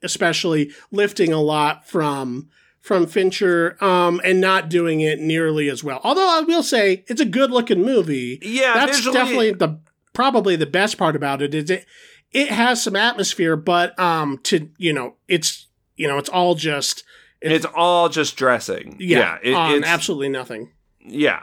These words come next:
Speaker 2: no, I agree with you. Now, can we talk about Jared Leto?
Speaker 1: So I, in defense of Jared Leto,
Speaker 2: Okay.
Speaker 1: I don't think that,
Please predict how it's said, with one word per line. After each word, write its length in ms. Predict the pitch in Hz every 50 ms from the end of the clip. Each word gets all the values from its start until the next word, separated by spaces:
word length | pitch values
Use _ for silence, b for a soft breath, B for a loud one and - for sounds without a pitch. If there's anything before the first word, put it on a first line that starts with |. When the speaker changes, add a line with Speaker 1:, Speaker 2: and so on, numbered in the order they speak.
| -
Speaker 2:
no, 260 | - 135 151 156 139 135
I 80 | 143
agree 300 | 156 165 147 135 139 120
with 140 | 104 95 90
you. 160 | 90 - - _
Now, 380 | - - 127 160 151 123 92 85 _ _ _ _
can 140 | - 123
we 80 | 120 117
talk 480 | 104 - - 135 143 139 127 - - _ _
about 460 | 104 90 _ 110 113 110 98 - _ _ _ _
Jared 260 | - 101 98 92 90
Leto? 280 | - - - - - - B B B B B B B B
Speaker 1:
So 220 | - - 233 320 320
I, 460 | - - - 302 320 339 339 330 - _ _ _ _ _ _ _ _ _ _ _ _ _ _
in 180 | _ 233 277 294
defense 400 | 294 285 - 302 262 254 240 -
of 80 | 233 190
Jared 340 | 185 208 190 185 185 170
Leto, 340 | 170 139 123 107 95 98 - _ _ _ _ _ _ _ _ _ _ _ -
Speaker 2:
Okay. 100 | - 185
Speaker 1:
I 200 | 185 214 240 247
don't 580 | 196 156 156 - 202 208 220 262 285 285 -
think 380 | - - 277 262 254 240 240 -
that, 360 | - 220 190 180 180 - _